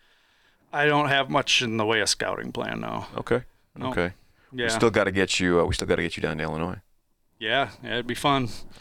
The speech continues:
Speaker 2: Oh, invitation
Speaker 1: <laughs>
Speaker 2: stands, man.
Speaker 1: Yeah, yeah.
Speaker 2: I'm just gonna keep making it until you take me
Speaker 1: Gotta
Speaker 2: up
Speaker 1: tell
Speaker 2: on it.
Speaker 1: Illinois to make those non-resident tags a little more reasonable.
Speaker 2: That's the truth of it. That's the
Speaker 1: Wisconsin's
Speaker 2: truth
Speaker 1: the
Speaker 2: of
Speaker 1: place
Speaker 2: it.
Speaker 1: to come as a non-resident. Unfortunately, I'm a resident.
Speaker 2: Shh.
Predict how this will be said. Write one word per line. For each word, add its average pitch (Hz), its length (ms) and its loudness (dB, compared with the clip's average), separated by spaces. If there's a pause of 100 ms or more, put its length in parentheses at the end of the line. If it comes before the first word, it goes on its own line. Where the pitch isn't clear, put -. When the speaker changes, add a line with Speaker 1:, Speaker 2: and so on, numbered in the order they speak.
(520)
Speaker 2:
Oh, 90 160 2
invitation 117 500 4
Speaker 1:
<laughs> 160 80 2
Speaker 2:
stands, 123 300 2
man. 95 180 2
Speaker 1:
Yeah, 107 260 -4
yeah. 107 120 -4
Speaker 2:
I'm 110 80 -8
just 104 100 -10
gonna 101 140 0
keep 113 160 -2
making 107 320 2
it - 20 -2
until 87 200 0
you 87 60 2
take 90 220 0
me 90 80 2
Speaker 1:
Gotta 90 80 4
Speaker 2:
up 92 80 -2
Speaker 1:
tell 82 140 2
Speaker 2:
on 69 80 0
it. - 40 2
Speaker 1:
Illinois 127 360 2
to 123 140 2
make 135 240 -4
those 117 180 -2
non-resident 117 600 -2
tags 123 300 -2
a 120 40 -6
little 117 100 -4
more 117 160 -2
reasonable. 120 540 -2 (400)
Speaker 2:
That's 110 440 2
the - 60 -8
truth 80 340 -2
of 78 180 -4
it. 78 120 -2
That's - 100 -20
the - 60 -14
Speaker 1:
Wisconsin's 113 420 0
Speaker 2:
truth 85 220 0
Speaker 1:
the 82 60 0
Speaker 2:
of 82 60 2
Speaker 1:
place - 120 0
Speaker 2:
it. - 40 -4
Speaker 1:
to - 60 -10
come 120 180 -2
as 104 120 -6
a 110 60 -4
non-resident. 113 680 -2
Unfortunately, 117 580 -6
I'm 117 120 0
a 120 80 2
resident. 127 340 -4
Speaker 2:
Shh. - 580 -2